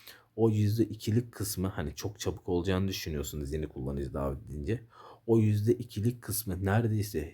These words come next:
yirmi otuz kullanıcı davet ettiğiniz zaman doluyor. Belki de dolmuyor. Yani hem bedavaya reklam yaptırıyor, hem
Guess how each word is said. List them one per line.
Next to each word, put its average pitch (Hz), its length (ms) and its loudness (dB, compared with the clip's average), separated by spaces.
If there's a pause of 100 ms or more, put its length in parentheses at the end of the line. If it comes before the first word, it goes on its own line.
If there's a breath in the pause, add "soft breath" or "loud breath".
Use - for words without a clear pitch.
yirmi 101 340 0
otuz 101 400 -4
kullanıcı 98 800 0
davet 92 440 2
ettiğiniz 92 560 -4
zaman 76 360 -4
doluyor. 76 320 -2 (360 loud breath)
Belki 101 340 2
de 92 140 -2
dolmuyor. 98 440 2 (100)
Yani 98 280 0
hem 87 200 -2
bedavaya 98 440 2
reklam 110 360 0
yaptırıyor, 101 460 0 (520 loud breath)
hem 147 220 0